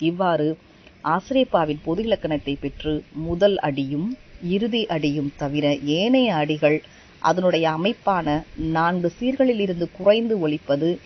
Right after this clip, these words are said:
இணை குரல் ஆசிரியப்பா என்று அழைக்கப்படும். ஆசிரியப்பாவினுடைய அடுத்த வகையாக சுட்டக்கூடியது நிலை மண்டில ஆசிரியப்பா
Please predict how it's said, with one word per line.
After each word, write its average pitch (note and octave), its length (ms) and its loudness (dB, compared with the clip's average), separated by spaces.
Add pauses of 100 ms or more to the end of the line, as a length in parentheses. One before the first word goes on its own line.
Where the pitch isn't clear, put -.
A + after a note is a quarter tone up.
(120)
இணை G3 280 2 (280)
குரல் G3 360 4 (160)
ஆசிரியப்பா D3+ 720 2 (180)
என்று D#3 300 0 (160)
அழைக்கப்படும். C3 640 -4 (840)
ஆசிரியப்பாவினுடைய D3+ 1040 0 (540)
அடுத்த A3+ 360 2
வகையாக G3+ 460 0
சுட்டக்கூடியது E3+ 720 -4 (320)
நிலை A3+ 360 2 (160)
மண்டில F#3 520 2 (160)
ஆசிரியப்பா E3+ 720 -2